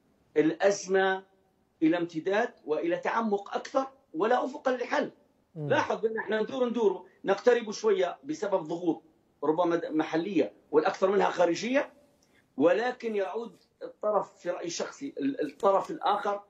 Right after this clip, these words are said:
Speaker 1: للكرة من جديد وليتفرد بجزء من إدارة الأزمة، سواء
Speaker 2: آه،
Speaker 1: على مستوى
Speaker 2: واضح سيد
Speaker 1: التشريعات
Speaker 2: السنوسي.
Speaker 1: أو
Speaker 2: ل-، لكن النقطة كانت متعلقة بالمبادرات الموازية، آه، المبادرات التي هي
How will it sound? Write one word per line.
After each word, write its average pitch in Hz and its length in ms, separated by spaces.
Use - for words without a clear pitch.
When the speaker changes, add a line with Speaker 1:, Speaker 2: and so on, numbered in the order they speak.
Speaker 1:
للكرة 185 480
من 170 60
جديد 180 400
وليتفرد 180 1000
بجزء 190 480
من 180 180
إدارة 208 360
الأزمة، 220 500
سواء 196 240
Speaker 2:
آه، 185 40
Speaker 1:
على 185 240
مستوى 202 200
Speaker 2:
واضح 220 180
سيد - 20
Speaker 1:
التشريعات 170 380
Speaker 2:
السنوسي. 151 500
Speaker 1:
أو 175 120
Speaker 2:
ل-، 214 380
لكن 220 260
النقطة 226 320
كانت 214 240
متعلقة 226 600
بالمبادرات 196 720
الموازية، 127 680
آه، 151 320
المبادرات 175 600
التي 180 340
هي 202 440